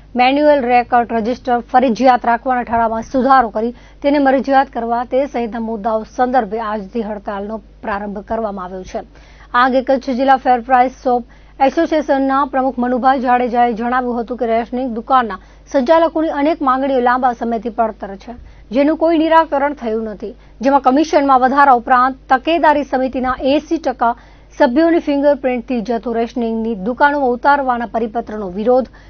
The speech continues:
સર્વરની છાશવારે સર્જાતી સમસ્યા, રેશનિંગના અનાજની ઘટ, કમિશનની રકમની મહિનાની શરૂઆતમાં જમા કરાવવા સહિતની વિવિધ માંગણીઓ લાંબા સમયથી પડતર છે. ઉપરાંત ગ્રાહકોની ફિંગરપ્રિન્ટની સમસ્યા પણ હોય, ઉકેલ આવી શક્યો નથી.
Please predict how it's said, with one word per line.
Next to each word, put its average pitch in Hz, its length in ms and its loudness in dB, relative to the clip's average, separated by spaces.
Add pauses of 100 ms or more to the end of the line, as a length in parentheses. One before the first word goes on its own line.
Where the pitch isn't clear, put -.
(140)
સર્વરની 311 520 2
છાશવારે 269 540 0
સર્જાતી 220 500 -4
સમસ્યા, 240 560 -2 (440)
રેશનિંગના 339 560 4
અનાજની 285 460 2
ઘટ, 247 380 -4
કમિશનની 277 680 0
રકમની 247 440 -2
મહિનાની 240 720 -2
શરૂઆતમાં 269 600 0
જમા 247 280 -2
કરાવવા 226 400 -2
સહિતની 262 440 -4 (380)
વિવિધ 269 320 0
માંગણીઓ 269 440 0
લાંબા 247 380 0
સમયથી 277 400 -6
પડતર 220 440 -4
છે. 202 200 -18 (380)
ઉપરાંત 269 420 -2
ગ્રાહકોની 285 480 2
ફિંગરપ્રિન્ટની 262 720 -2
સમસ્યા 262 520 -2
પણ 254 160 -2
હોય, 247 200 -2 (300)
ઉકેલ 262 320 2
આવી 240 240 -2
શક્યો 220 300 -6
નથી. 208 280 -10